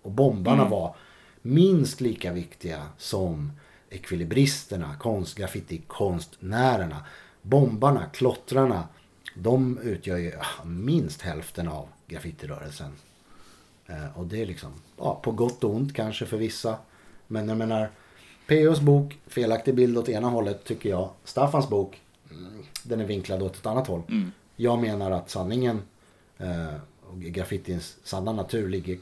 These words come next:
Speaker 1: kanske någonstans emellan de där två böckerna. Men det, det kanske bara jag, jag vet inte.
Speaker 2: Ja, jag,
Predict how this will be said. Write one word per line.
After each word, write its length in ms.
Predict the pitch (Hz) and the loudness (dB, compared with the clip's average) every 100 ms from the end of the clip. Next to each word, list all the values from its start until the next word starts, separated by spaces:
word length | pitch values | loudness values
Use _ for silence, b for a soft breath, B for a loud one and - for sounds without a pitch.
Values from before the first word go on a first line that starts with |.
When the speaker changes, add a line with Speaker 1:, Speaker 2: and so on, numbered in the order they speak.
| - | -10
Speaker 1:
kanske 240 | - 101 101 | -6 -6 -6
någonstans 340 | 98 107 90 | -6 -6 -6
emellan 420 | 98 107 98 131 | -4 -2 -2 -2
de 120 | 107 | -2
där 140 | 87 82 | -6 -8
två 100 | 82 | -10
böckerna. 380 | 76 - - 76 78 - | -14 -14 -12 -12 -12 -10
Men 160 | 107 113 | -10 2
det, 260 | 139 151 | 6 6
det 180 | 143 143 143 | 4 0 -2
kanske 200 | 170 147 | -2 2
bara 180 | 120 | 2
jag, 260 | 143 135 87 | 4 4 2
jag 80 | 135 | 0
vet 200 | 185 120 | 0 -2
inte. 280 | 85 80 73 - | -8 -10 -12 -2
Speaker 2:
Ja, 220 | 110 117 | 0 4
jag, 180 | 135 165 | 8 8